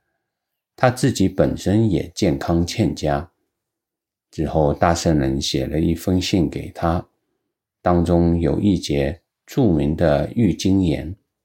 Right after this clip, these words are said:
，“冬必为春”。请大家参看原文，获悉更多的资料。不管我们有宗教信仰，我们也没能够逃离逆境。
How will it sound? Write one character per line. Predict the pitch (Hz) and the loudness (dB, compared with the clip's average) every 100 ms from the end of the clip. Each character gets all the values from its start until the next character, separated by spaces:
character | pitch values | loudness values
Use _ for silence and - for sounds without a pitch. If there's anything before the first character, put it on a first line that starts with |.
| _ _ _ _ _ _ _ _ | _ _ _ _ _ _ _ _
，“冬 | - 127 127 | 0 2 2
必 | 123 110 76 | 2 2 2
为 | 73 73 76 | -2 -2 -2
春”。 | - 107 117 - _ _ _ _ _ _ _ _ _ _ _ | 0 0 0 -6 _ _ _ _ _ _ _ _ _ _ _
请 | - 69 67 | -6 -4 -2
大 | 78 73 | 0 0
家 | - 73 | 2 0
参 | 76 - 104 104 101 _ _ _ | 0 -2 0 2 0 _ _ _
看 | - 113 78 | 0 2 2
原 | 69 69 90 | 2 2 0
文， | 71 64 71 - _ _ _ _ _ _ _ | 0 -2 -4 -8 _ _ _ _ _ _ _
获 | - 85 | -4 -2
悉 | 82 80 | 0 0
更 | 76 - 104 | 0 2 2
多 | 76 80 | 2 0
的 | 78 73 | 0 -4
资 | - 87 | -2 0
料。 | 87 90 - - _ _ _ _ _ _ _ | 2 2 -2 -8 _ _ _ _ _ _ _
不 | _ 87 | _ -4
管 | - 80 82 82 | 2 2 4 2
我 | 78 | 2
们 | 69 82 90 | 2 2 2
有 | 76 69 73 | 0 -2 -6
宗 | - 101 98 | -6 -2 -2
教 | 92 104 80 - | 2 2 2 -2
信 | - - 98 73 | -6 0 0 0
仰， | - - _ _ _ _ _ | -4 -12 _ _ _ _ _
我 | 80 | -2
们 | 78 95 | 2 2
也 | 87 69 | 4 2
没 | 67 73 76 85 | 0 0 2 2
能 | 85 71 85 | 2 0 0
够 | 101 80 - - _ _ _ _ _ _ | 2 2 -2 -10 _ _ _ _ _ _
逃 | - - 87 | -6 2 4
离 | 90 71 80 | 4 2 2
逆 | 101 85 | 2 2
境。 | 71 - 69 82 | 0 -2 -4 -4